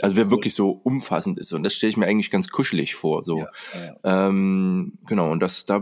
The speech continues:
Speaker 1: freue ich mich auch drauf, das demnächst mal auszuprobieren. Finde ich
Speaker 2: Ja,
Speaker 1: eigentlich ganz
Speaker 2: auf jeden
Speaker 1: geil.
Speaker 2: Fall,
Speaker 1: Ja.
Speaker 2: auf jeden Fall.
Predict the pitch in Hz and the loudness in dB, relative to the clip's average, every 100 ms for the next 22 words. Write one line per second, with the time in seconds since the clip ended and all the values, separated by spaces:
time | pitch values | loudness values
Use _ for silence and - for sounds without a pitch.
0 | 104 - 107 104 98 95 92 95 - 90 | -2 -2 -2 0 0 -2 -2 -6 -4 -6
1 | - 92 92 - 85 98 - - - 78 | -2 0 0 0 0 0 -4 -10 -8 -6
2 | 73 80 95 87 85 87 - 143 131 78 | -6 -6 -6 -4 -6 -6 0 2 2 2
3 | 123 104 110 - - 120 107 101 87 | 0 2 0 -2 -4 -2 -2 -8 -10